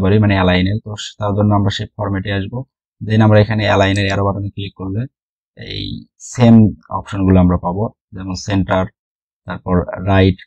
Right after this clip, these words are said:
টপ, মিডল এগুলা। তো এই ছিল হচ্ছে টেবিলের পার্ট টু, মানে হচ্ছে টেবিল অ্যারেঞ্জমেন্ট সংক্রান্ত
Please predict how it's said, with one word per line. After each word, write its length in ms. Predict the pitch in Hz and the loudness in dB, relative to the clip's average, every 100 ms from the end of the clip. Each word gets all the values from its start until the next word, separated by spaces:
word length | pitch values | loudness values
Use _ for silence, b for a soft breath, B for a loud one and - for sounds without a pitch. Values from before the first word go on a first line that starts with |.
| - | -6
টপ, 220 | 95 92 - - | -2 -2 -4 -12
মিডল 260 | 92 92 | -6 -4
এগুলা। 300 | 82 - - - _ _ | -4 -8 -14 -16 _ _
তো 60 | 110 | 0
এই 160 | - 113 | 4 4
ছিল 200 | - 127 | 6 6
হচ্ছে 340 | 127 131 - 117 107 - _ | 6 4 2 2 2 0 _
টেবিলের 420 | 113 110 113 104 107 - | 2 6 6 6 2 -2
পার্ট 220 | 104 104 - _ | -2 -2 -6 _
টু, 120 | 110 98 120 _ _ _ _ | 0 0 0 _ _ _ _
মানে 180 | 95 98 | -6 0
হচ্ছে 340 | 107 104 - 113 104 - - | 0 -2 -2 2 2 2 -8
টেবিল 320 | 101 101 107 - - | -4 2 2 2 -4
অ্যারেঞ্জমেন্ট 540 | 98 104 104 107 104 | -4 -2 -2 -2 -4
সংক্রান্ত 500 | - 101 107 98 | -4 -6 -4 -4